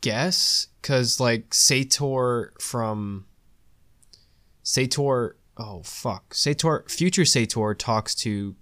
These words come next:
past protagonist when he shot Kat with that reverse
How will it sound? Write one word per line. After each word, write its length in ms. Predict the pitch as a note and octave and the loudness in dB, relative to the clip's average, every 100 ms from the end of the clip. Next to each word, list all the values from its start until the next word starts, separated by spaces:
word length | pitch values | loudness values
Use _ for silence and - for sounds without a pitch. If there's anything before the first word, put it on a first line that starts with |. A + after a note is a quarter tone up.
| _ - | _ -10
past 500 | - A2+ B2 - - | -4 0 2 0 0
protagonist 920 | A#2+ G#2+ G#2+ G#2 G2 F#2 F2+ - - | -4 -4 -4 -4 -4 -4 -4 -4 -4
when 340 | A2+ A2 G#2 | -8 -4 -2
he 480 | G#2 G#2+ G2+ G2 G2 - D3 _ _ _ _ _ _ _ _ - | -4 -4 -6 -6 -10 -16 -20 _ _ _ _ _ _ _ _ -4
shot 600 | - - B2+ A2 - - | 4 4 6 4 2 -2
Kat 240 | A#2+ G2+ | -4 -4
with 100 | F2 | -4
that 160 | G#2 D2+ | -6 -6
reverse 720 | G2 G2+ G2 - - - | -8 -8 -6 -4 -4 -6